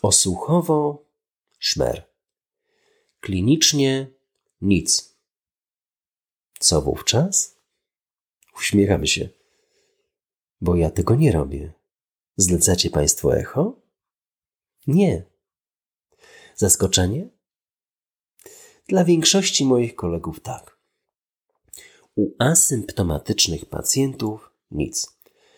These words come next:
Wytyczne wskazują na fakt, że echo niewiele wnosi poza świadomością konkretnej wady. Czysto techniczne pary cyferek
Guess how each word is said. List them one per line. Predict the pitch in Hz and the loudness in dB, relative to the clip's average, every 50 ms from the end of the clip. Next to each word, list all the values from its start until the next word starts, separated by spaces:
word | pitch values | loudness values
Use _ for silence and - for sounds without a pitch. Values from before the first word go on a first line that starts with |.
| _ _ _ _ | _ _ _ _
Wytyczne | 127 113 113 139 143 143 - - - 208 202 - - 196 190 185 | -12 -2 2 2 2 2 0 0 0 2 2 2 0 0 -2 -2
wskazują | 185 - - - - 95 90 90 98 107 110 117 120 | 0 0 0 0 0 -2 -2 0 -2 -2 -2 -2 -4
na | 123 127 131 131 | -6 -8 -10 -12
fakt, | - - - - - - - - _ _ _ _ _ _ _ _ _ | -8 -6 -6 -6 -6 -8 -14 -20 _ _ _ _ _ _ _ _ _
że | 98 107 113 - | 0 0 0 2
echo | - 127 - - 147 143 | 0 0 0 2 0 0
niewiele | 147 147 151 160 160 160 139 131 127 131 160 196 233 220 143 101 82 | 0 0 2 4 4 2 2 0 2 4 4 4 4 4 2 0 0
wnosi | - - 73 67 - - - - - - - - _ _ _ _ _ _ _ _ _ _ _ _ _ _ _ _ _ _ _ _ _ _ _ _ | -2 -4 -4 -4 -4 -4 -6 -8 -8 -8 -8 -12 _ _ _ _ _ _ _ _ _ _ _ _ _ _ _ _ _ _ _ _ _ _ _ _
poza | _ 85 - 151 156 196 214 | _ 0 2 2 2 2 2
świadomością | - - - 214 190 202 165 135 120 - - - - 107 | 2 2 2 2 2 2 0 0 -2 -4 -4 -4 -4 -4
konkretnej | 117 - 180 175 - - 78 - - 113 139 143 | 0 0 -2 0 0 -4 -8 -8 -4 -4 -4 -2
wady. | 127 113 87 73 71 - - - _ _ _ _ _ _ _ _ _ _ _ _ _ _ _ _ _ _ - - _ | -2 -2 -4 -4 -6 -10 -16 -16 _ _ _ _ _ _ _ _ _ _ _ _ _ _ _ _ _ _ -20 -10 _
Czysto | - - - - 139 | -2 -2 2 2 2
techniczne | - - 107 - - 113 110 - - 92 - | 4 4 0 2 2 0 0 0 0 0 -2
pary | - 85 76 78 | -2 -2 -4 0
cyferek | - - - 82 - 76 67 65 - - | -2 -2 -2 0 -2 0 0 0 -2 -2